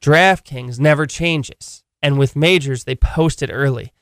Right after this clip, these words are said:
So you can, you can go over to DraftKings, fill out a lineup in a single entry for five dollars or whatever, put Fitzpatrick in it at seventy-nine hundred, put Poulter in it at seventy-two hundred.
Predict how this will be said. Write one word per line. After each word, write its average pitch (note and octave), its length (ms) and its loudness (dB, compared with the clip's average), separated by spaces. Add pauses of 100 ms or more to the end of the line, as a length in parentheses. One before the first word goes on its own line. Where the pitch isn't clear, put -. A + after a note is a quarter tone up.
(260)
So - 140 -10
you E3 260 -4
can, D3+ 380 -12
you - 180 -8
can E3 220 -8
go D3+ 280 4
over D#3 200 2
to C3 100 -4
DraftKings, B2+ 920 -2
fill D#3 160 2
out C#3 180 2
a A#2+ 80 -2
lineup B2 560 -2
in A#2 100 -6
a A#2 60 -8
single C3 420 -2
entry C3 340 -6
for A#2+ 140 -16
five A2+ 300 -6
dollars B2+ 420 0
or A#2 120 -8
whatever, A2 440 -8 (560)
put E3+ 240 0
Fitzpatrick D3 680 -2
in A#2+ 100 -8
it A2 140 -10
at - 120 -10
seventy-nine A#2 580 -6
hundred, B2 320 -8
put D#3 180 -8
Poulter D3+ 440 -4
in A#2+ 80 -12
it A#2 120 -12
at G#2+ 120 -12
seventy-two C3+ 680 -2
hundred. A2 400 -4